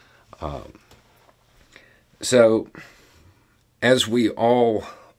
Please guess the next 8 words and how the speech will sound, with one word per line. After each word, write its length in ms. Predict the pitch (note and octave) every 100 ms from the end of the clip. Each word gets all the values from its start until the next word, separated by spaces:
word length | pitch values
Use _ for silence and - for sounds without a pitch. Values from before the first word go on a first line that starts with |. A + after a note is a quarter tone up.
| -
await 420 | F#2 G2 G#2 D2+
more 260 | F#2 G2 F2+
information 720 | F2+ E2+ E2 E2 - D#2 D2+
about 380 | D#2+ E2 E2
the 80 | -
search 600 | - A#2+ A#2+ A2+ - - _ _ _ _ _ _
of 580 | E2+ E2 D#2+ D2 D2 - _ _ _ _ _ _ _ _ - _ _ _ _ _
Trump's 500 | - G2 - -